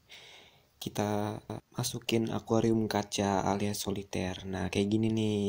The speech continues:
ikan cupangnya kalau dimasukin akuarium dan dikasih lightning. Bagus kan?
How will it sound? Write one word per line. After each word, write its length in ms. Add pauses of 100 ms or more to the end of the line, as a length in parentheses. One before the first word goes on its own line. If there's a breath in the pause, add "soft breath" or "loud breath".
(180)
ikan 160
cupangnya 520
kalau 200
dimasukin 600
akuarium 680 (480 loud breath)
dan 160
dikasih 480
lightning. 760 (240)
Bagus 440
kan? 400